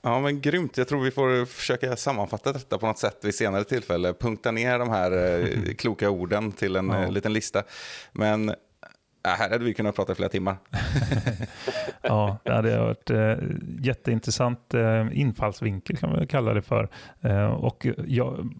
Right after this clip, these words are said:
Speaker 2: bara jag på den här korta stunden, utan att ha hunnit bearbeta det så mycket, har verkligen, även om det varit liknande ämnen som vi, jag och Rickard diskuterat innan, det känns som att det har varit flera sådana punkter som man helt plötsligt får nytt ljus på, på något sätt och
Speaker 1: Mm.
Speaker 2: kanske ett svar på lite så. Och det har varit, eh, jätte-,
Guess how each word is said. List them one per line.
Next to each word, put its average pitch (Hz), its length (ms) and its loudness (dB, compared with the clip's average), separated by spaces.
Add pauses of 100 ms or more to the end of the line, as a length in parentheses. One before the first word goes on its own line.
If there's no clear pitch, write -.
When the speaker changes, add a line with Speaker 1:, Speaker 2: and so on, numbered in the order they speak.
(120)
Speaker 2:
bara 127 220 2
jag 131 140 6
på - 80 -4
den 135 60 0
här 131 80 2
korta 139 180 0
stunden, 123 260 2
utan 127 200 2
att - 20 4
ha 117 60 4
hunnit 117 120 2
bearbeta 117 400 2
det 120 60 2
så 143 80 0
mycket, 120 220 0
har 117 80 4
verkligen, 117 340 0 (260)
även 127 180 2
om 120 60 2
det 120 60 2
varit 123 100 -2
liknande 139 400 0
ämnen 113 240 2
som 123 140 0
vi, - 300 0
jag 123 240 4
och 117 60 4
Rickard 117 280 0
diskuterat 113 420 0
innan, 110 280 2
det 110 60 -2
känns 117 140 0
som 113 120 0
att 110 80 2
det 113 40 0
har 117 60 4
varit 104 100 2
flera 110 260 2
sådana 110 240 0
punkter 120 460 -2
som 113 400 0 (300)
man 113 140 2
helt 107 160 2
plötsligt 113 260 -2
får 110 140 2
nytt 113 340 0
ljus 139 280 2
på, - 140 0
på - 120 -2
något - 140 0
sätt - 160 -2
och - 80 -4
Speaker 1:
Mm. 117 120 2
Speaker 2:
kanske 113 260 2
ett 113 220 0
svar 139 320 2
på - 240 0
lite - 180 -2
så. - 200 0
Och 117 120 0
det 117 100 2
har 120 120 4
varit, 123 260 -2
eh, 120 160 2
jätte-, 110 560 0